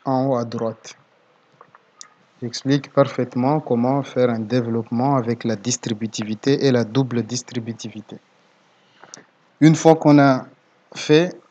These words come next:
on calcule, on a donc notre fonction f de x qui est égale à quatre x cube moins cent x carré plus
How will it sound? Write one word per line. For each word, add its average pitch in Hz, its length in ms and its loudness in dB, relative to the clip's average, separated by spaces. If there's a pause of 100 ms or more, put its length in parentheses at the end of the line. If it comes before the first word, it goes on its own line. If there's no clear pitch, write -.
on 139 120 2
calcule, 143 560 0
on 123 160 0
a 120 80 -2
donc 143 340 -4
notre 127 300 -4
fonction 127 500 -6
f 113 220 -8
de 113 120 -8
x 135 360 -8
qui - 120 -8
est 120 160 -6
égale 120 380 -4
à 110 80 -8
quatre 123 380 -10
x - 260 -10
cube 156 380 -2 (760)
moins 131 300 0
cent 123 320 -6
x 123 280 -8
carré 127 460 -4
plus 151 560 -6